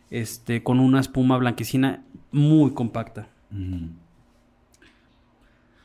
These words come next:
Speaker 2: Muy interesante. Le tenía ganitas.
Speaker 1: Sí, eso
Speaker 2: Sí, quería probarla.
Speaker 1: Esta, esta chela también, este, para esta época que está un poquito más cali-, más frío.
Speaker 2: Ajá, una Red Ale.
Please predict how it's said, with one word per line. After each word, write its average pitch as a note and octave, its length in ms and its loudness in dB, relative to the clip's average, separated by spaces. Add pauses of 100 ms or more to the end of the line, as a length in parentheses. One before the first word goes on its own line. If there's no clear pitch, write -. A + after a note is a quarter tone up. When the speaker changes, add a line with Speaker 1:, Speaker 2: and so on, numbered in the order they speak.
(560)
Speaker 2:
Muy E3+ 180 4
interesante. C3+ 720 -2 (640)
Le B2 120 -4
tenía C3 260 -2
ganitas. C3+ 580 -8
Speaker 1:
Sí, A3 320 -8
eso C#3 160 -10
Speaker 2:
Sí, C3+ 120 -8
quería C3+ 220 -4
probarla. B2 320 0
Speaker 1:
Esta, B2+ 120 -4
esta - 180 -8
chela G3+ 260 -2
también, D3+ 240 -2
este, E3+ 300 -6
para C#3 280 -2
esta F#3+ 240 -4
época F#3 300 -10
que - 60 -16
está - 140 -12
un D3+ 60 -8
poquito D#3+ 220 -12
más E3+ 160 -6
cali-, E3 240 -8
más D3+ 180 -4
frío. F#3+ 220 -8 (180)
Speaker 2:
Ajá, G#2 360 -6 (200)
una B2 140 -4
Red B2+ 200 0
Ale. B2 380 -2